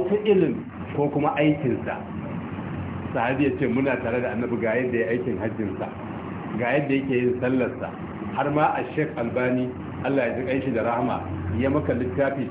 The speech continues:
sukutun da guda, Sifatu Salatun Nabi sallallahu alaihi wa sallam. Siffar yadda Annabin rahama yake sallarsa. To kaga yanzu nan kuma aiki ne.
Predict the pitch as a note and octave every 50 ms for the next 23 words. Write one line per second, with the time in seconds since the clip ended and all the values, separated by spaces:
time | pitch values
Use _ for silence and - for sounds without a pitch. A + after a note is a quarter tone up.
0 | - - - - - - - B2 A2+ A2 G#2+ A2 G#2+ - A2 G#2+ B2 C3 C3 C3+
1 | C3 - - - - - - - - - - - C3 B2 C#3+ C#3+ C#3 C#3 B2 B2+
2 | - B2 B2 B2 B2 B2 A#2+ A#2 A2 G#2+ A2 A#2 A2 G2 - A#2+ A2+ A2+ G#2+ G#2
3 | G#2+ G#2+ G#2+ F#2+ - G2+ G2 G#2 G#2+ F#2+ G2 F#2+ F#2 - - G#2 G2+ F#2+ F2+ -
4 | - - - - - - - - - - - - F3 F3 - - - D#3 C#3+ B2
5 | A2+ A2+ C#3 D3+ C#3 C3 D3 C3 B2 A#2+ B2+ C3+ C3 B2+ A#2 B2+ B2+ B2 D3+ D#3
6 | D#3 C#3+ B2+ G2 F#2 F#2+ F#2 F#2+ A#2+ C#3+ D3 - C3 A#2+ F#2+ - A2+ A2+ A2+ G#2
7 | F2+ - - - - - - - - - - - - - - - - - - -
8 | - - - - - - - - - - - - - - - - - - B2+ A2
9 | A2+ A#2+ B2 C3 B2+ A#2+ - - - A2 A2+ A#2 C#3 D3 C#3 B2 B2+ B2 C3 B2+
10 | C3 C#3 C#3 - - - A#2+ G#2 G2 G2 F#2+